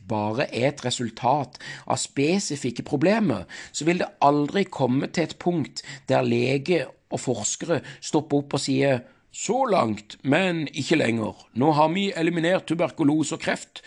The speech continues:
men vi kommer ikke til å løfte en finger for å bekjempe Alzheimers. Det kan folk fortsette å dø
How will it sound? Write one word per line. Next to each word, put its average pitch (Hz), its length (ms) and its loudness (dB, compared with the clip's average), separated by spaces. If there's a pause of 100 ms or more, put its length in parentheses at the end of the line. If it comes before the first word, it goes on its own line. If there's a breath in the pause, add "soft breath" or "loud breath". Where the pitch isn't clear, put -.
(220 loud breath)
men 254 240 2
vi 214 100 0
kommer 127 220 0
ikke 170 240 -2
til 180 80 6
å 147 80 2
løfte 120 320 0
en 120 80 0
finger 147 320 -2
for 131 160 -2
å 123 80 -6
bekjempe 120 400 -2
Alzheimers. 139 640 0 (320 loud breath)
Det 220 180 4
kan 160 140 2
folk 147 320 0
fortsette 135 560 -4
å 104 80 -8
dø 98 160 -4